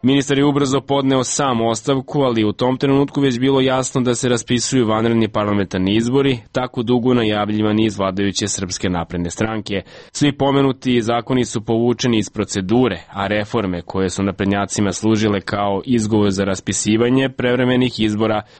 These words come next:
ostavljene su za postizborno vreme. Ovoga puta ekonomista Miroslav Prokopijević ne očekuje ni približan otpor poput onog u januaru,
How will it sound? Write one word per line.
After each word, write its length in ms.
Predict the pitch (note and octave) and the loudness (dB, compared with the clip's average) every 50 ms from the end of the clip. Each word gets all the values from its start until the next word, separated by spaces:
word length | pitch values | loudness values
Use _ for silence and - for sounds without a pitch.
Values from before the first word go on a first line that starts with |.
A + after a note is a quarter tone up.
| _ | _
ostavljene 520 | - A2 A2+ G#2 - - A2+ A2+ A2 A2+ G#2+ | -2 -2 -2 -2 0 0 2 2 2 2 0
su 180 | - - A#2 | 0 -2 -2
za 200 | G#2+ F#2+ G#2 G2+ | -2 0 -2 -4
postizborno 800 | F#2+ - - G#2+ G2+ G2 - - F2+ F2 E2+ E2+ F#2 F2 F2+ F2+ | -4 -2 -2 -2 -2 -2 -2 -6 -6 -6 -4 -4 -4 -2 -2 -2
vreme. 400 | F2+ G2+ A2 A2+ A2 G2+ G2 F2+ - - - - - _ | 0 0 0 0 0 -2 -2 -4 -6 -12 -20 -20 -4 _
Ovoga 300 | D#3 D3 D3 C#3+ C#3+ C3+ | 0 0 0 0 -2 -2
puta 400 | - C#3+ D3+ D#3 D#3+ - F2 - - _ | 0 0 0 0 -2 -6 -10 -12 -14 _
ekonomista 760 | A2+ G#2 - - A2 G#2+ G#2+ G#2+ A2 G#2 - - - G2+ F#2 | -10 -8 -4 -2 -2 0 0 0 0 -2 -4 -4 -4 -4 -2
Miroslav 440 | F#2 F#2+ G2+ G2+ G#2 G2+ - G2 F2 | 0 -2 0 0 -2 -2 -4 -6 -8
Prokopijević 720 | G#2 - F2 - F#2 - - A2+ B2 B2+ C3 B2 - - | -8 -10 -6 -8 -8 -2 0 0 2 2 2 0 -2 -2
ne 200 | B2+ A#2+ A#2+ A#2 | 0 0 2 2
očekuje 540 | A#2 A#2 - B2+ B2 A#2+ - - C#3+ C3+ B2 | 0 0 0 -2 -2 -2 -2 -2 0 0 2
ni 220 | A#2+ A#2+ A2+ G#2+ - | 2 2 0 0 -2
približan 540 | A2+ A#2+ B2 B2 C3 C3+ A#2+ G#2+ G2 F#2+ - | -2 0 0 2 0 0 0 0 -4 -4 -4
otpor 520 | - C#3 B2+ B2+ B2 - _ - F#2 E2+ F#2 - | -2 0 0 0 -2 -4 _ -12 -12 -12 -10 -6
poput 300 | - G#2 F#2+ - G#2+ F#2+ | -6 -6 -4 -4 -4 -2
onog 240 | G#2+ G2+ G2+ G2 F2+ | 0 0 0 -2 -2
u 80 | F2+ F#2+ | -2 -2
januaru, 520 | G#2+ A#2 B2+ B2+ B2+ B2 A#2 A2 G#2+ | -2 -2 -2 0 0 0 2 2 0